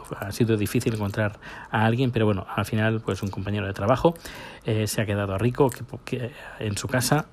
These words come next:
y muy bien, la verdad es que muy bien, nos ha enviado fotos y vídeos de Rico, y la, la verdad que, que está muy, muy, muy, muy bien.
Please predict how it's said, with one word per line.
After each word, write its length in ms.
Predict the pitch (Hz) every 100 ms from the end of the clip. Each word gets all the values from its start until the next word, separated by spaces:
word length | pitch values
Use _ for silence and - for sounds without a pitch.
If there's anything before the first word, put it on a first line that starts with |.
| -
y 440 | - 127 117 107 104
muy 120 | 123
bien, 140 | 156 208 -
la 80 | 110
verdad 240 | 104 131
es 100 | 131
que 240 | - 127 120
muy 160 | 117
bien, 140 | 113 143
nos 140 | 110
ha 20 |
enviado 240 | 110 110 107
fotos 300 | 127 123 104
y 20 |
vídeos 440 | 107 139 160 151 -
de 80 |
Rico, 420 | 104 135 - 151 139
y 240 | 117 107
la, 180 | 104 - - -
la 80 | -
verdad 240 | 104 113
que, 220 | 113 107 92 - - - -
que 60 | 117
está 540 | - 113 110 107 104
muy, 280 | 104 113 113
muy, 160 | 110 107
muy, 180 | 107
muy 220 | - 107 95
bien. 160 | 90